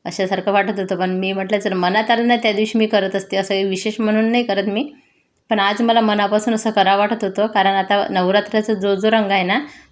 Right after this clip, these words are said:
तो रंग जर मला मिळाला, तर मी थोडी सजावट किंवा थोडं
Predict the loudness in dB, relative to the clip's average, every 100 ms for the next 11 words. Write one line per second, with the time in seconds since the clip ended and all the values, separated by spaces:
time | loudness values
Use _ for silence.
0 | 0 2 4 4 4 4 4 4 4 4
1 | 2 2 0 -2 -2 -2 -2 2 2 2
2 | 0 -4 -2 -4 -8 -10 -2 0 0